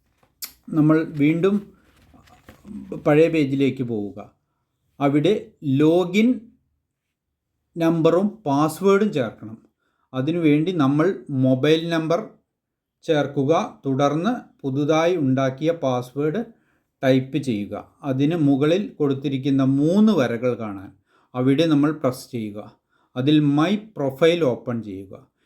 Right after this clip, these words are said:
ഇതിൻ്റെ താഴെയായി re കെ വൈ സി എന്ന് കാണാം. ആ ലിങ്കിൽ നമ്മൾ പ്രസ് ചെയ്യുക. അതിന് ശേഷം മുകളിൽ ഒരു ബോക്സ് കാണാം,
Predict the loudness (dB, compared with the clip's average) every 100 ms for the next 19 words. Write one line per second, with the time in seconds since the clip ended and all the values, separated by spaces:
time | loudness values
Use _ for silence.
0 | _ -4 0 2 0 0 0 2 2 0
1 | 0 -2 -4 -8 -4 -2 0 -2 -4 0
2 | 2 2 0 -2 -8 -12 -8 -6 -6 -8
3 | -10 -12 -16 -20 _ _ _ _ _ _
4 | 0 2 2 2 2 0 0 0 -2 -8
5 | _ _ _ _ _ _ _ _ _ _
6 | _ _ _ -2 2 2 0 0 0 0
7 | -4 -2 -2 -2 -8 -12 -18 _ _ _
8 | -20 _ _ _ _ _ _ _ -2 2
9 | 2 0 -6 0 2 2 0 0 2 2
10 | 4 2 0 -2 -4 -2 -2 -2 -4 -8
11 | -10 -8 -10 -12 -14